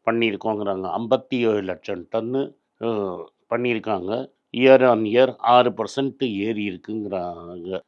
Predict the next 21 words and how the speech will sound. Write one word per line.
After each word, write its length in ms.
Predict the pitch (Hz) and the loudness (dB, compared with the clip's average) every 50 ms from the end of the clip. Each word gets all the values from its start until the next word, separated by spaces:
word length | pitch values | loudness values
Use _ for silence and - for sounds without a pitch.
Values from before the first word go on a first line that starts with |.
| _ - | _ -2
அப்ப 320 | 113 113 - - 127 120 | -2 0 2 4 4 4
வந்து 380 | 117 117 123 123 120 147 139 131 | 4 2 0 0 0 0 2 2
இது 180 | 127 110 107 101 | 0 0 -2 -4
வந்து 280 | 101 101 107 113 127 139 135 110 107 | -4 -4 -6 -4 -2 -2 -2 -2 -4
overall-ஆ 500 | 107 107 110 117 113 117 117 - 123 127 120 104 107 | -4 -2 -2 0 2 2 2 2 2 0 0 0 0
மார்க்கெட்ல 580 | 110 117 117 - - 127 107 - - 110 117 131 - _ _ | -2 -2 -2 -2 -4 -4 -4 -4 -6 -10 -10 -10 -10 _ _
இந்த 260 | - 127 123 110 117 | -6 -4 -2 -2 -2
ஸ்ட-, 360 | 107 - - - 123 113 110 104 | -2 -4 -6 -2 -2 -2 -2 -2
ஸ்டாக்கு 500 | - - - 123 131 127 - - 127 107 | -4 0 4 4 4 4 2 -2 -10 -8
திரும்பி 340 | - 117 113 113 107 113 104 90 87 | -6 -6 -6 -4 -4 -6 -6 -4 -2
ஏறும். 340 | 95 101 104 98 101 101 101 _ - | -2 0 0 0 -2 -6 -8 _ -2
But 160 | 117 131 131 - - - _ | -2 -2 -2 -2 -6 -16 _
இது 200 | - 123 123 131 | -6 -4 -2 -2
நம்ம 200 | 123 127 120 117 | -2 -2 -2 -2
கன்சிடர் 560 | - - 117 127 123 135 123 117 127 127 98 | -2 -2 -4 -4 -4 -6 -6 -4 -4 -4 -4
பண்ற 200 | 107 107 104 104 98 98 | -4 -6 -6 -4 -4 -4
ரேஞ்சில 380 | 101 110 117 113 110 110 113 107 | -2 -2 -2 -4 -2 -2 -4 -4
கிடையாது. 480 | - 98 90 101 98 90 90 82 85 - _ _ _ _ | -4 -6 -4 -4 -4 -4 -6 -6 -10 -12 _ _ _ _
So 180 | - - 135 131 123 110 98 - _ _ - _ _ - | -10 -2 2 2 2 2 0 -4 _ _ -20 _ _ 2
ஃபைவ் 260 | - 131 139 143 147 | 4 6 6 6 6
மில்லியன் 460 | 147 143 135 131 131 135 131 123 120 | 4 4 2 2 2 2 2 2 0